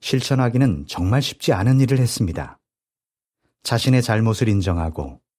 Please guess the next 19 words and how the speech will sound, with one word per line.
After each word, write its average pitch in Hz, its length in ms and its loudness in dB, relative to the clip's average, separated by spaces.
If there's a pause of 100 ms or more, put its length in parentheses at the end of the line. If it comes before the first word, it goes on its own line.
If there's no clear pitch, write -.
(220)
빌레몬과 101 640 2
화해하기 131 640 2
위해 120 280 2
행동한 127 500 2
것입니다. - 600 -4 (1160)
오네시모는 113 800 2
로마법에 117 600 2
따라 104 320 -2 (180)
자신이 120 440 0
주인에게 123 540 4
돌아가야 120 560 0
한다는 123 360 0
것을 85 380 -4
잘 - 260 -4
알고 113 260 2
있었습니다. 92 680 -6 (1400)
하지만 127 640 2
빌레몬에게 135 640 4
돌아가려면 113 760 -2